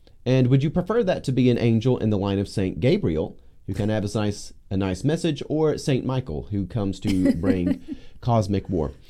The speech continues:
Speaker 1: So we're gonna talk about all of that and, of course, a lot of little things in between. So let's begin on the topic of U F Os. So in case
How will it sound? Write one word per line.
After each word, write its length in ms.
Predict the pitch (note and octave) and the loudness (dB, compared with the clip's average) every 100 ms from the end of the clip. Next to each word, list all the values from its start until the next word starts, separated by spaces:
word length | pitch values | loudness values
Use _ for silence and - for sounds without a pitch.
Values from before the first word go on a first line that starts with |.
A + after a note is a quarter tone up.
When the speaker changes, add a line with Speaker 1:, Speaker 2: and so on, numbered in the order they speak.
| - | -14
Speaker 1:
So 120 | - | 2
we're 60 | C#4 | 4
gonna 80 | B3 | 6
talk 180 | G#3+ F3+ | 4 4
about 220 | D#3 - | 2 4
all 260 | C3 D3 | 4 6
of 80 | B2+ | 4
that 300 | G2 F2 - - | 2 -2 -6 -4
and, 280 | A#2+ A2+ A2 | 0 2 0
of 100 | - | -2
course, 300 | A2 G#2 F#2+ | -2 0 0
a 40 | |
lot 160 | G2 G#2 | 2 2
of 60 | |
little 200 | G#2+ A2 | 2 2
things 340 | A2 G#2 G2+ C3 | 0 0 2 2
in 140 | C3+ | 2
between. 380 | C3+ G#3 D#3+ - - - - - | 4 4 2 0 -14 -18 -18 2
So 140 | F3+ | 6
let's 240 | B3+ D#4+ | 8 6
begin 400 | - F#3+ A3 A3+ | 4 4 8 8
on 180 | - F3 | 8 4
the 100 | F3 | 4
topic 480 | F3 F3 E3 F3 E3+ | 0 0 2 2 2
of 280 | D3 D#3 C#3+ | 2 4 6
U 220 | C3 F#3+ | 4 6
F 160 | G3+ G3+ | 4 8
Os. 520 | F#3 C#3 F#2 - - - - - - - - - - - - - - | 8 8 4 -8 -16 -18 -20 -20 -20 -20 -18 -16 -16 -16 -16 -16 -12
So 160 | - G#3+ | 4 6
in 40 | |
case 400 | C#4 D#4+ C4 - | 8 6 2 -2